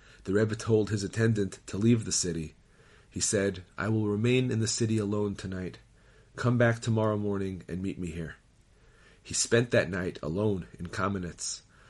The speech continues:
No one in the world knows what he did that night. The next morning, his attendant returned to the city and found the Rebbe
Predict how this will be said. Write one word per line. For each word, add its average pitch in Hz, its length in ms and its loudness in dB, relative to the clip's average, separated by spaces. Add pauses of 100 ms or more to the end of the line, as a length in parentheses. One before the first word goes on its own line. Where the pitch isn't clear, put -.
(140)
No 110 180 4
one 131 180 6
in 123 140 2
the 120 80 6
world 113 520 4
knows 104 320 0
what 104 140 0
he 98 80 -2
did 117 240 4
that 87 200 -6
night. 87 300 -8 (1600)
The 104 80 2
next 123 280 4
morning, 101 420 0 (260)
his 101 180 -2
attendant 120 480 4
returned 131 440 2
to 113 100 0
the 95 80 -4
city 87 460 -2 (120)
and 90 120 -10
found 127 280 2
the 123 80 4
Rebbe 90 380 -2